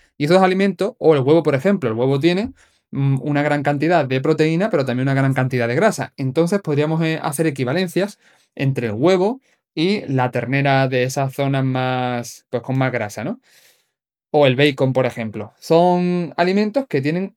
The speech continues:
esos dos macronutrientes de forma gen-, eh, mayor, ¿vale? Y así es como se hacen las equivalencias. Podemos así tener mucha más flexibilidad en el día a día. ¿Te falta un ingrediente? Lo sustituye por otro que te guste más o que, o que tengas a mano.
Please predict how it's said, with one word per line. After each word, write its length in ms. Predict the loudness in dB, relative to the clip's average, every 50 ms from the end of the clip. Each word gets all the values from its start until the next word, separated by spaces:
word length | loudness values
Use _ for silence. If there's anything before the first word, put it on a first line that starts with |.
| _
esos 240 | -6 -2 0 0 2
dos 100 | 2 0
macronutrientes 640 | 0 0 0 0 0 0 0 0 0 0 0 0 0
de 100 | 0 0
forma 880 | 0 -2 -2 0 0 0 0 0 -2 -2 -2 -4 -4 -4 -6 -6 -8 -10 _ _ -20 -20
gen-, 240 | -14 -6 -4 -4 -2 0
eh, 520 | -2 0 0 0 0 -2 -2 -4 -6 -6
mayor, 340 | -6 -4 -2 -2 -2 -2 -4 _ _ _ _ _
¿vale? 240 | -10 -8 -8 -8 -8 _ _ _ _ _ _ _ _ _ _ _ _ _ _ _ _ _ _ _ -2
Y 120 | 0 0
así 160 | 2 4 2
es 40 | 2
como 160 | 2 2 2
se 80 | 2 2
hacen 140 | 0 2 0
las 100 | 0 -2
equivalencias. 640 | -2 -2 -2 -2 -2 -2 -4 -4 -8 -12 -14 _ _ _ _ _ _ _ _ _ _ _
Podemos 300 | -2 0 2 2 4 4
así 280 | 2 2 2 2 0 2
tener 300 | 0 0 0 0 -2 -4 -4
mucha 400 | -4 -2 -2 -2 -2 -2 -2 -2
más 180 | -2 -4 -2
flexibilidad 480 | -2 -4 -2 -2 -2 -4 -2 -2 -2 -2
en 80 | -2
el 60 | 0 0
día 100 | 0 0
a 40 |
día. 280 | 2 0 -2 -2 -4 _ _ _ _ _ _ -4
¿Te 100 | -4 0
falta 220 | 0 2 2 2
un 60 | 0 2
ingrediente? 580 | 4 4 4 4 4 2 0 0 -2 -4 -4 -4
Lo 220 | -2 0 0 0
sustituye 480 | 0 -4 -4 -4 -2 -2 0 0 2 2
por 160 | 2 2 2
otro 260 | 2 2 0 -4 -4
que 140 | -2 -4 -4
te 100 | -4 -2
guste 300 | -2 -4 -2 0 -2 0
más 220 | 0 -2 -2 -2 0
o 180 | 0 0 0 2
que, 300 | 2 2 2 2 0 -2
o 120 | -6 -6
que 120 | -6 -6 -4
tengas 280 | -2 -2 0 2 2
a 80 | 2 2
mano. 300 | 0 0 -2 -2 -6 -10